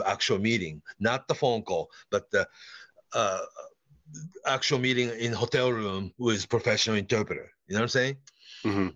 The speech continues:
Speaker 1: And, uh, it, it was strange that, uh, Vince McMahon in nineteen ninety chose Giant Baba to be direct partner on this show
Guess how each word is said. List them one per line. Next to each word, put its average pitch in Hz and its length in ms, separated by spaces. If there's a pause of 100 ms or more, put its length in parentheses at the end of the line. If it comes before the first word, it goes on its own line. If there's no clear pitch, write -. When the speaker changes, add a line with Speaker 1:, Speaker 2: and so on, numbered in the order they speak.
(140)
Speaker 1:
And, 123 520
uh, 117 440 (440)
it, 147 280
it 160 100
was 160 280
strange 165 840
that, 131 280
uh, 123 140 (360)
Vince 143 420
McMahon 135 600
in 127 180
nineteen 127 400
ninety 120 580
chose 185 520
Giant 127 460
Baba 113 600 (540)
to 131 100
be 117 380 (340)
direct 131 380
partner 113 680
on 107 140
this 117 140
show 104 540